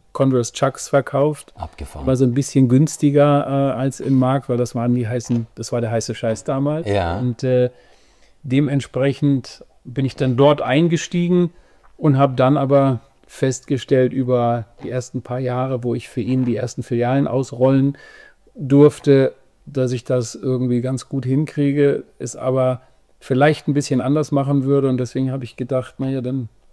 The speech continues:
Speaker 1: kann ich das vielleicht alleine besser.
Speaker 2: Dann bist du raus aus den International Sports?
Speaker 1: Genau, bin ich da raus und hab dann mit dem ersten Snipes-Laden in Essen damals angefangen. Und für mich war von Tag eins an klar, ich will nicht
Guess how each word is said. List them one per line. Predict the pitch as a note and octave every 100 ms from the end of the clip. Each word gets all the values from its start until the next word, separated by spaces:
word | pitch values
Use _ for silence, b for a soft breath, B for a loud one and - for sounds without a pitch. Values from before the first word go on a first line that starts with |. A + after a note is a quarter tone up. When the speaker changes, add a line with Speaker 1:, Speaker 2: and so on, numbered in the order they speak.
| _ _ _ _
Speaker 1:
kann | - C#3
ich | C3
das | C#3+
vielleicht | - C#3 C#3+
alleine | D#3 D3 D3
besser. | B2+ A#2+ A2 - _ _ _ _ _ _ _ -
Speaker 2:
Dann | F#2
bist | A2+ -
du |
raus | F2+ C#3 D#3
aus | C3+
den | B2+
International | G#2 G2 A#2 C3+
Sports? | - - C3+ - -
Speaker 1:
Genau, | D#3+ C3+ G2
bin | A#2
ich | A2
da | C#3 C3+
raus | C#3 F3+ A3 -
und | D#3
hab | C#3 D3+
dann | D#3 D3+
mit | D3+
dem | C3+ D3
ersten | C3 C#3+ - C#3
Snipes-Laden | - C3+ C3+ - C3+ C3 C3
in | A#2+
Essen | C#3+ - C3+
damals | B2+ A#2+ A#2+
angefangen. | - C#3 E3 D3 D#3+ D#3 D3+
Und | C#3 B2+
für | D3
mich | C3+ D3 -
war | C3+ C3+ C#3 C3
von | - C#3+ C#3
Tag | A#2 C#3 B2+
eins | A#2+ C3 D3 -
an | B2+ B2
klar, | - B2 B2+ C3+
ich | A#2+ A#2+
will | C3 C3+
nicht | C3+ C3 - -